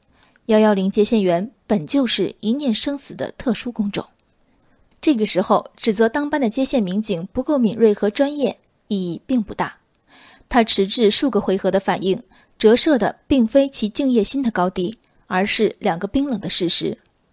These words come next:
第一，我们的接线员接受的培训不是宁信其有，而是要首先判断警情真假和紧迫性。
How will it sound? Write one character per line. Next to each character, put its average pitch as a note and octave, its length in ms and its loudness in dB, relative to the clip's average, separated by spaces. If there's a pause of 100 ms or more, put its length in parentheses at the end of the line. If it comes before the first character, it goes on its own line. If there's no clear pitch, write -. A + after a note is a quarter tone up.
(200)
第 A#3 280 2
一， - 120 -8 (200)
我 G#3+ 120 6
们 G#3 120 4
的 A#3+ 80 6
接 C#4+ 160 2
线 C#4 180 0
员 G3 240 0
接 C#4 180 0
受 C#4 140 -2
的 G#3 80 0
培 F#3 240 -2
训 - 300 0 (100)
不 G#3 160 -4
是 A3+ 320 -2
宁 C4 180 2
信 A3 220 0
其 G3+ 240 -4
有， A3 160 2 (460)
而 G3 160 0
是 G#3+ 320 2
要 B3 120 4
首 G3 220 0
先 C4 180 0
判 B3+ 220 -2
断 A3+ 260 -2
警 F#3 220 -4
情 G#3+ 260 -2
真 D4 240 -4
假 A3 280 -6
和 A3+ 180 -4
紧 - 240 -10
迫 B3 140 -4
性。 A3+ 320 -2